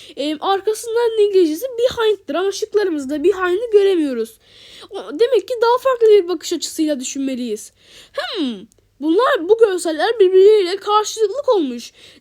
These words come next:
Demek ki bankanın karşısındaymış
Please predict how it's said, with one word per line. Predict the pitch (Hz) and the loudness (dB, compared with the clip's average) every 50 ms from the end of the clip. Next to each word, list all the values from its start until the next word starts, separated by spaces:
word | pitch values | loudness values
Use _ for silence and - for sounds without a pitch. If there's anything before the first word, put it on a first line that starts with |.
| _ | _
Demek | 320 349 403 453 480 - _ | -2 0 0 0 -2 -2 _
ki | - 330 359 427 - _ _ _ _ _ _ _ _ _ _ _ _ _ - - | -4 -2 -2 -4 -6 _ _ _ _ _ _ _ _ _ _ _ _ _ -14 -8
bankanın | 320 269 247 311 359 403 427 427 440 427 466 480 - | -8 -4 0 0 2 2 2 2 2 0 0 -2 -4
karşısındaymış | - - 440 403 403 403 392 - - - 466 480 494 523 554 659 640 571 466 381 - - - - | -4 0 2 2 2 0 -2 -6 -8 -8 -8 -4 -2 -2 -2 -2 -2 -4 -4 -4 -4 -4 -6 -12